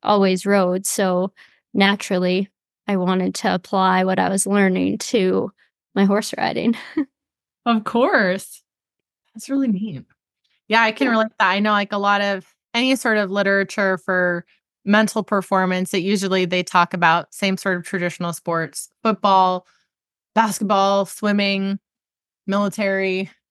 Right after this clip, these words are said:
Speaker 2: you know, and it
Speaker 1: Mm-hmm.
Speaker 2: the horse riders can use this too. Let me help, help you
Speaker 1: Yeah.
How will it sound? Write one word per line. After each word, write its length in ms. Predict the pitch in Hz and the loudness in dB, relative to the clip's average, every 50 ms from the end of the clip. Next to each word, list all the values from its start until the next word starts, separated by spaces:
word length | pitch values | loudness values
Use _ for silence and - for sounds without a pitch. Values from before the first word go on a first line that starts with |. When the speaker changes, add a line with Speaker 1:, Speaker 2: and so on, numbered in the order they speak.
| _ _ _ | _ _ _
Speaker 2:
you 140 | 220 220 202 | 0 2 2
know, 220 | 175 165 165 175 | 2 2 2 2
and 160 | 180 202 185 | 2 0 0
it 120 | 185 180 214 | 0 -2 -2
Speaker 1:
Mm-hmm. 80 | 208 220 - - _ _ _ _ _ _ _ _ _ _ _ | -4 -8 -14 -16 _ _ _ _ _ _ _ _ _ _ _
Speaker 2:
the 240 | 415 466 427 - 302 - | 0 0 0 0 -2 -2
horse 220 | - 320 - - | -2 -2 0 0
riders 320 | 349 285 262 233 226 - | 2 2 2 2 0 -2
can 160 | - - 226 214 | -2 0 2 2
use 180 | 214 202 190 160 | 2 0 0 -2
this 240 | 190 190 - - - | -4 -4 -4 -6 -8
too. 240 | - 208 185 170 175 | -4 -4 -2 -2 0
Let 120 | 202 226 | 0 0
me 100 | 247 277 | 0 2
help, 360 | 285 294 269 220 190 170 - | 2 2 2 0 -4 -8 -4
help 200 | 233 233 285 262 | -2 0 2 2
you 60 | 277 | 4
Speaker 1:
Yeah. 160 | 311 320 294 | 4 4 2